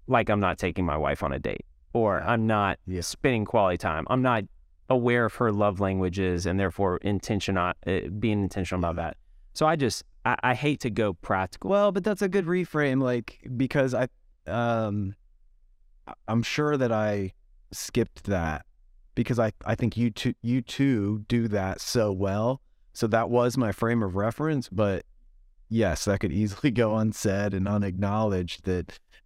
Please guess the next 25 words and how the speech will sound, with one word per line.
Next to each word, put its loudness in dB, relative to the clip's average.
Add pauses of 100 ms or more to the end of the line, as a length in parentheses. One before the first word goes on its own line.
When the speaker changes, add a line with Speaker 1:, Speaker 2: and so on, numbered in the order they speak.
(240)
Speaker 2:
we're 2
not 4
just -4
being 2
intentional 0
to 0
be, 2
like, 0
better, 0 (220)
you 2
know, -2
better 0
humans 0
or -2
more, 0
more 2
productive, 0
more 0
efficient. -2 (320)
There's 0
a 2
bigger 0 (400)
goal 4
and 2
mission. 0